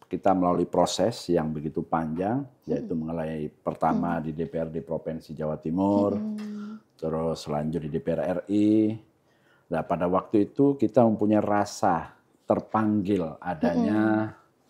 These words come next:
Speaker 1: perjuangan yang harus kami wujudkan, karena kalau di daerah itu suatu kebijakan atau program langsung tersentuh, dirasakan oleh masyarakat Kota Probolinggo. Sehingga saya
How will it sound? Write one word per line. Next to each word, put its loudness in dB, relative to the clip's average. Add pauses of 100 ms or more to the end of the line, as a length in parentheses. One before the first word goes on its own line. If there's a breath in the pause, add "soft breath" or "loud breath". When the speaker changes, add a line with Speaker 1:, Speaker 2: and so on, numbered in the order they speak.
(380)
Speaker 1:
perjuangan 10
yang 2
harus -4
kami -4
wujudkan, -4
karena -4
kalau 0
di -2
daerah 0
itu 2
suatu 0
kebijakan -2
atau -4
program 4 (400 soft breath)
langsung 4
tersentuh, 0
dirasakan -2
oleh -4
masyarakat -2
Kota -4
Probolinggo. -12 (480 soft breath)
Sehingga 4
saya 8